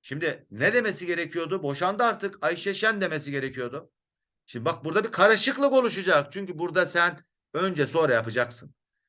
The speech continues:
Bizimki bekardı. Evlendi Gül oldu. Boşandı Şen'e döndü. İsmini sorduk. Bana artık Ayşe Şen demeliydi ama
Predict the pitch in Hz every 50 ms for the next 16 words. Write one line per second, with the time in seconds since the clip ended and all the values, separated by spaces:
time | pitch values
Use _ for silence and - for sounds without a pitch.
0 | _ _ _ _ _ _ _ _ _ _ 143 208 220 233 247 240 - 240 233 220
1 | 233 226 226 226 233 233 226 214 190 190 160 120 95 - - _ _ - 147 180
2 | 214 214 214 226 226 233 220 233 226 185 233 233 233 233 226 226 196 233 233 208
3 | 196 202 208 196 - 208 202 202 202 196 - 185 175 170 165 139 131 113 101 92
4 | 87 73 - - _ _ _ _ _ _ _ _ _ 196 185 - - 202 240 247
5 | 240 - 247 247 240 233 - 254 254 247 - - _ _ _ _ _ _ _ _
6 | _ _ _ _ - 156 180 220 247 240 220 214 208 - 247 - 165 185 190 185
7 | 185 - 220 220 - - 220 240 262 247 226 202 185 156 147 139 131 127 127 127
8 | 208 247 277 277 233 156 107 - -